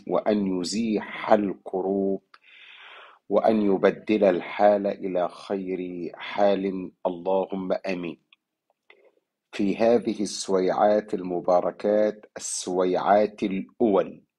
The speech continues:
من شهر شعبان المبارك، أسأل الله العلي القدير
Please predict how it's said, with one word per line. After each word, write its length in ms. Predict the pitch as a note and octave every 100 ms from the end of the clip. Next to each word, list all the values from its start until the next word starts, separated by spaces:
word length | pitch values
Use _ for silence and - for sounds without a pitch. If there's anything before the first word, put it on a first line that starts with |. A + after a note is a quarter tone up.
| _ _
من 200 | F2+ F2
شهر 640 | E2+ - G#2+ G2+ G2 G2+ G2+
شعبان 920 | - - E2+ D#2 D#2+ G2 G2+ G#2 G#2 -
المبارك، 880 | E2 E2 E2+ D#2 G2 A2 A2 - - -
أسأل 340 | G2 - - F2+
الله 520 | E2+ F2+ F#2+ G2 G2+
العلي 480 | D#2+ D2 F2 G#2+ F#2+
القدير 640 | E2 - D#2+ A2+ B2 B2